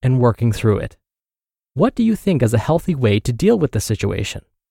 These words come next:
How do you want to come out of it? What support will you need in that moment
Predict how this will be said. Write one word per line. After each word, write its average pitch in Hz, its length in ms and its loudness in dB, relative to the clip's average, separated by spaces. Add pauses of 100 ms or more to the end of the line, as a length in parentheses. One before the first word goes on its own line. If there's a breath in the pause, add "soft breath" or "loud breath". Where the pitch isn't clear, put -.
(400)
How 180 240 0
do 208 60 0
you 202 80 0
want 160 160 -2
to 160 60 -6
come 156 160 -2
out 165 140 2
of 117 100 -2
it? - 100 -8 (680)
What 170 220 -2
support - 480 -4
will 120 100 2
you 156 200 2
need 190 380 0
in 147 180 0
that 196 180 0
moment 185 440 0